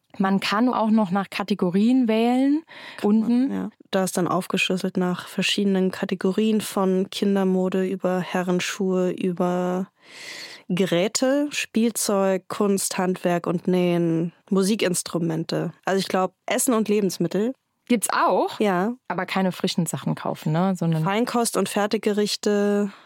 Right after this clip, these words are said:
Speaker 2: kulinarische Geschenke,
Speaker 1: Mhm.
Speaker 2: Snacks und Süßigkeiten, Getränke.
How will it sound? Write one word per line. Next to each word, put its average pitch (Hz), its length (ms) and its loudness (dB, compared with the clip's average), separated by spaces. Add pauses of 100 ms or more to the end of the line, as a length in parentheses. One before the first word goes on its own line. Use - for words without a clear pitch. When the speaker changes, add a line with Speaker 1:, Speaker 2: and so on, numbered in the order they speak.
(140)
Speaker 2:
kulinarische 196 680 0
Geschenke, 190 960 0 (340)
Speaker 1:
Mhm. 160 480 2
Speaker 2:
Snacks 185 480 0
und 180 120 0
Süßigkeiten, 185 920 -2 (680)
Getränke. 202 600 -4